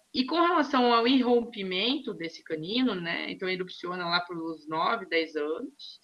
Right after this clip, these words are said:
E a risogênese, então, finaliza lá com doze, quatorze anos também, tá bom? É, bom, meninas, com relação aos caninos,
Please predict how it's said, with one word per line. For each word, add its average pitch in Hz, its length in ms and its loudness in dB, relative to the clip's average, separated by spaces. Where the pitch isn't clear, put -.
E 277 80 -4
a 269 40 4
risogênese, 240 560 2
então, 226 240 0
finaliza 208 420 -2
lá 190 260 2
com 190 200 -6
doze, 185 520 2
quatorze 175 440 -4
anos 165 260 -4
também, 196 380 -10
tá 151 80 -16
bom? 156 320 -4
É, 175 480 2
bom, 190 220 2
meninas, 180 400 -6
com 208 160 -2
relação 214 840 0
aos 208 280 4
caninos, 208 640 -2